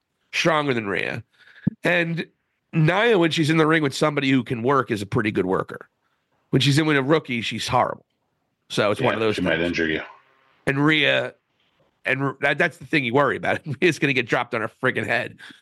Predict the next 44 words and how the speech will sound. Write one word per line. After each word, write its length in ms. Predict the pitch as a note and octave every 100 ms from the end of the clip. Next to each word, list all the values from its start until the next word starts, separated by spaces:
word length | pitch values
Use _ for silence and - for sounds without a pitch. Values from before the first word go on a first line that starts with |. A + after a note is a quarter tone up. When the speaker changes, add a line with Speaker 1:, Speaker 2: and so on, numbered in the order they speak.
| _
Speaker 1:
but, 300 | - G#3 F#3+ - _
um, 580 | D3+ - D#3 C#3+ C3+ - _ _
<laughs> 200 | - -
or 200 | C#3 D#3
have 160 | E3+
her 80 | D3
jaw 340 | C3+ A2+ C#3 C#3+
broken. 480 | B2 G#2+ G#2+ G#2 - - _ - _
But 340 | C#3+ F3 E3 D#3
Rhea, 320 | D#3+ F#3+ F3
I 120 | D#3
think 180 | E3 E3+
Rhea 180 | F3 F3
Ripley, 300 | E3+ E3 D3+
Nia 280 | D3+ C#3+ C3+
Jax, 280 | C#3+ C#3+
a 40 | C#3
lot 100 | C#3+
of 60 | C#3
people 160 | B2
think 160 | A#2+ C3
it 40 | A#2
might 160 | C3
be 80 | A#2
Becky. 520 | G#2+ C3+ C#3+ D#3+ D#3 - - _ _ _ -
I'm 140 | D#3+
not 180 | A3+ -
too 140 | -
sure 220 | D#4 B3+ B3
about 260 | F3 -
that 200 | - - _ _ _ _ _ _ _ _
because 240 | C3+ D3+
I 220 | C3+ D3+ F#3+ -
Speaker 2:
Here's 220 | D3+ F3
the 80 | -
question. 440 | - A#2 G2 - G2
Here's 200 | G3 C4+
the 80 | C4+
million-dollar 540 | A3 F#3+ D#3+ C#3+ B2+
question, 340 | - G2 -
Mister 200 | F2 -
Valley. 420 | F2 E2+ D#2+ D2+ E2 _ _ _ _ _ _ _ _ -
Who 240 | E3 E3+ D3
wins 640 | A2+ A2 A2 G#2+ G#2+ -